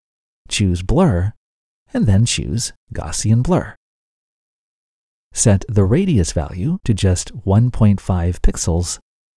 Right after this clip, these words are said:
and then click OK. To turn the noise into stars, we'll use a Levels image adjustment. Go up to the Image menu, choose Adjustments, and then choose Levels. In the Levels dialog box,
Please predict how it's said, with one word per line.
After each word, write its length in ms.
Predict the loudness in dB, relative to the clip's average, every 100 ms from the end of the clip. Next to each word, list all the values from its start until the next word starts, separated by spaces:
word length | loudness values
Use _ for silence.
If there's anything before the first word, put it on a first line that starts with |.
| _ -4
and 140 | 0
then 260 | 0 0 -4
click 240 | -6 -4 0
OK. 380 | 0 -2 -10 -20 _ _ _ _ _ _ _ _ _ _ _ _ _ -2
To 160 | 0
turn 300 | 0 0 2
the 100 | 2
noise 340 | 0 -2 -4 -2
into 280 | 0 2 0
stars, 580 | 0 2 2 -2 -6 -6
we'll 120 | -4
use 380 | -2 -2 -2 -2 -2
a 100 | 0
Levels 560 | 2 0 -2 -4 -6 0
image 280 | 2 4 2
adjustment. 560 | -2 -4 -6 -8 -14 -14 -4
Go 200 | -2 0
up 160 | 0 0
to 120 | 0
the 100 | 0
Image 420 | 2 4 2 0
menu, 400 | -6 -8 -8 -8 _ _ _ _ _ _ _ _ _ -10
choose 400 | -2 0 0 0
Adjustments, 800 | -2 0 0 0 -4 -4 -6 -10 _ _ _
and 140 | 4 6
then 220 | 6 4
choose 420 | -2 -6 -8 -8 _ -2
Levels. 540 | 0 0 -8 -12 -12 -16 _ _ _ _ _ _ _ _ _ _ _ _ _ 2
In 180 | 4 4
the 100 | 2
Levels 420 | 2 2 -2 0
dialog 480 | 2 2 0 -2 -6
box, 460 | -6 -6 -8 -12